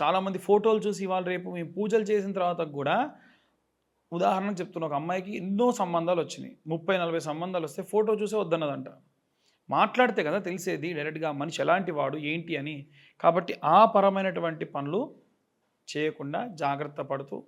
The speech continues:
వీలైనంత వరకు కూడా ముందుకెళ్ళండి, మంచి సక్సెస్ అవుతారు. ఇక పంచాంగం అంటే ఏమిటి,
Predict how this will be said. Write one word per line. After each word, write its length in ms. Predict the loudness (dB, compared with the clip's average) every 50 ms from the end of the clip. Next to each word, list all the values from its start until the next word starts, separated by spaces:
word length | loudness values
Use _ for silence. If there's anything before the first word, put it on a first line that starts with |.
| _ -12
వీలైనంత 400 | -10 -8 -8 -8 -10 -8 -8 -8
వరకు 280 | -6 -6 -8 -8 -10
కూడా 320 | -8 -4 -2 -2 -2 -2 -4 -8 -18 _ _ -20 _ _ _ _
ముందుకెళ్ళండి, 640 | -6 -4 -4 -4 -4 -4 -4 -6 -6 -8 -10 -12 -14 -18 _ _ _ _ _ _ _ -4
మంచి 280 | -2 -2 -2 -4 -4
సక్సెస్ 360 | -4 -4 -4 -4 -6 -8 -6
అవుతారు. 460 | -6 -6 -6 -6 -6 -8 -6 -8 -10 -14 -18 -20 _ _ _ _ _ _ _ _ _ _ _ _
ఇక 140 | -4 -2 -2
పంచాంగం 680 | -2 0 -2 -4 -4 -2 0 0 0 0 0 0 0
అంటే 280 | 0 -2 -2 -4 -4 -4
ఏమిటి, 580 | -2 -2 -4 -4 -4 -6 -8 -10 -12 -12 -14